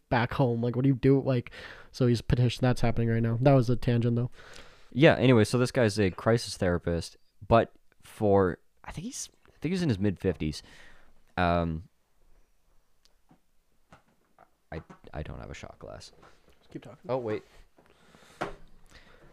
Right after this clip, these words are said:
Speaker 2: He's in his mid-fifties, and he said he got to about the age of forty-five, and he had a pretty successful marketing agency in Vancouver. He said,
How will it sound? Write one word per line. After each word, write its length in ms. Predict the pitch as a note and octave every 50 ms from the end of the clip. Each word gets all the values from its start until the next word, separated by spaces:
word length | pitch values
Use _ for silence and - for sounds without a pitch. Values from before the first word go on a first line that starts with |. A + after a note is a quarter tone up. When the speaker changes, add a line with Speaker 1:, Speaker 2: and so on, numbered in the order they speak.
| - - - - - - - - - - - - - - - - - - _ _ _ _ _ _ _ - _ _ _ - -
Speaker 2:
He's 160 | - A#2 A#2
in 80 | C3 C#3
his 120 | B2+ -
mid-fifties, 520 | B2 A#2 G#2+ - - G#2 - - F#2+ E2+ F#2+
and 100 | F#2+ F#2+
he 40 | F#2
said 420 | - - A2+ G#2+ G2+ F#2+ F2+ - -
he 220 | - - A#2 G2+
got 320 | F#2 - A2 B2 D3 - -
to 500 | - - - C3+ C3+ C3+ C3+ C3+ B2 -
about 480 | - G2 F2 - - G#2 G#2 A2 A2 G#2+ _ _ _ -
the 140 | G#2+ G2+ G2+
age 140 | G#2 G#2+
of 80 | G#2 F#2
forty-five, 1000 | - - - G2 G2 G2+ G#2 G2 - - - D2+ D#2+ E2+ G2 B2 C#3 D3 - - -
and 100 | - F#2+
he 100 | G2+ G2+
had 140 | G#2+ A2 A2
a 40 | G2+
pretty 260 | - - A#2+ B2 C3
successful 460 | - - G#2+ - - A#2 A2 - G#2+
marketing 440 | F#2 F2 G2 G#2 - A2 G2+ F#2 F2+
agency 540 | F2 E2+ - F2+ E2+ F2 F2+ F2 E2 E2+ E2+
in 140 | E2 E2 D#2+
Vancouver. 400 | - E2 D#2+ - - A2 G2+ F#2
He 80 | F2+
said, 280 | - - G#2 G#2 -